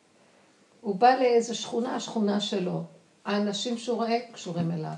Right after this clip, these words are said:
יש לו בעל, בעל שלו. יש לו אישה, אישה שלו. הילדים, שלו. הכל עובר דרך האני, מתעגל ונבלע, בולע, בלען.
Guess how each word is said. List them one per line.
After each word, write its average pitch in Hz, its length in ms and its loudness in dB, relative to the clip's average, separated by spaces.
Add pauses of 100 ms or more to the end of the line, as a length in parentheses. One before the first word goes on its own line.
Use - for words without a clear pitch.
(920)
יש 214 180 -10
לו 202 100 -2
בעל, 220 260 -4 (260)
בעל 165 240 -8
שלו. 165 300 -12
יש - 140 -16
לו 208 120 -6
אישה, 196 260 -6 (120)
אישה 180 260 -10
שלו. 160 280 -12 (460)
הילדים, 180 520 -4 (180)
שלו. - 340 -6 (1120)
הכל 311 320 2
עובר 262 400 0
דרך 233 400 0 (260)
האני, 214 420 -2 (840)
מתעגל 220 640 6 (840)
ונבלע, 220 880 4 (280)
בולע, 214 420 6 (200)
בלען. 185 500 2